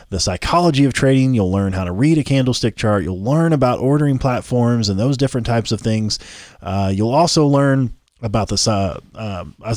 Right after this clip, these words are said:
already said psychology. I'm sorry, basic terminology and the different things. And so when you're watching, may-, maybe,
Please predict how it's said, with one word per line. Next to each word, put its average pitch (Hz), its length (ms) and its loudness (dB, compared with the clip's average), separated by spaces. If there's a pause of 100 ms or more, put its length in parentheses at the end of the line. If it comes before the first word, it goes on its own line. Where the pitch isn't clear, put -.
already 123 220 2
said 107 180 0
psychology. 101 440 2
I'm 110 100 4
sorry, 113 220 2
basic 131 320 0
terminology 131 720 2 (340)
and 113 100 -2
the 113 60 0
different 131 320 0
things. 131 320 2
And 110 100 0
so 110 100 2
when 104 160 2
you're 104 120 2
watching, 131 540 2 (360)
may-, 107 220 -4
maybe, 107 380 -2